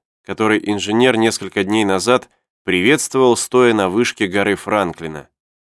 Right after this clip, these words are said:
Сайрес Смит несколько минут наблюдал яркое созвездие, состоящее из двух звезд первой величины на вершине, звезды второй величины слева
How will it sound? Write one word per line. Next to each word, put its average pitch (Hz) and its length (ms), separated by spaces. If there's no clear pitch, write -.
Сайрес 107 540
Смит 131 440
несколько 107 440
минут 131 420
наблюдал 107 500
яркое 151 440
созвездие, 117 840
состоящее 107 800
из 101 300
двух 104 340
звезд 110 480
первой 107 320
величины 98 500
на 98 100
вершине, 90 680
звезды 120 460
второй 123 360
величины 104 460
слева 143 600